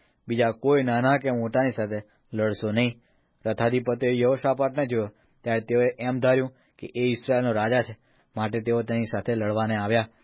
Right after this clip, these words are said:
એટલે યહોશાફાટે બૂમ પાડી ને યહોવાએ તેને સહાય કરી, અને દેવે તેઓના મન ફેરવ્યા, જેથી તેઓ તેની પાસેથી જતા રહ્યા.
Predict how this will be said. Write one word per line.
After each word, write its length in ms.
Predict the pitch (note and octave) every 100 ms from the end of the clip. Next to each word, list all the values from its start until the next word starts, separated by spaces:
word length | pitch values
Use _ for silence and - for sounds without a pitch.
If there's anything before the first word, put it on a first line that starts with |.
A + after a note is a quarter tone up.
| -
એટલે 220 | - A2
યહોશાફાટે 600 | A2 A#2+ A#2+ B2 B2 B2
બૂમ 260 | A#2 C3 C#3
પાડી 340 | B2+ A#2 G#2+ - _ _ -
ને 120 | G#2
યહોવાએ 360 | G#2 A#2 B2 B2
તેને 200 | A2+ G#2+
સહાય 320 | - A2+ B2+
કરી, 220 | A#2 G#2 - _ _ -
અને 180 | G#2+ G#2+
દેવે 280 | A2+ B2+ C3+ C#3 _ -
તેઓના 320 | A#2+ A#2 A2+
મન 220 | A2 A#2+
ફેરવ્યા, 420 | A2 G#2+ G#2+ A2+ G#2+ _ _ _ -
જેથી 200 | G#2 A2+
તેઓ 280 | A#2 B2 A#2+
તેની 200 | B2 A#2+
પાસેથી 400 | A#2 G#2 A2+ G#2+
જતા 320 | G#2+ G2 A#2
રહ્યા. 260 | A#2+ G#2+